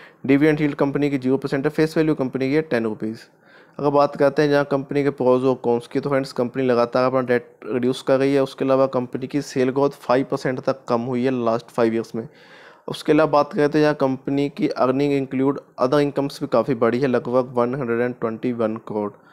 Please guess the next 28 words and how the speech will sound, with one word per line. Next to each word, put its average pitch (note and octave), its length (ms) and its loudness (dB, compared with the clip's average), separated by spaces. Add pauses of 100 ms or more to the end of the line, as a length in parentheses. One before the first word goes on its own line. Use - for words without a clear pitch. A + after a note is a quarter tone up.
(320)
तो D3+ 80 2
अब D3 80 0
चलते D3+ 280 2
हैं D#3 60 4
नेक्स्ट D3 280 2
और D3+ 60 2
बात C3 280 2
कर C3+ 120 -2
लेते C3 240 0
हैं D3 80 -2
कि D#3 60 -2
कंपनी C3+ 360 -10
के D3 140 0
शेयर D3+ 420 0
प्राइस B2+ 320 2
हमारे A#2 200 2
पास A2 240 -2
कैसे A2+ 280 -2
हैं C3+ 180 0
और C#3 160 -8
शेयर C#3+ 220 -2
के D3 100 0
रिलेटेड C3 320 2
कुछ C#3+ 180 -4
इन्फॉर्मेशन A#2+ 460 -4
के B2 140 0
बारे A2 240 2
में। G#2 140 -6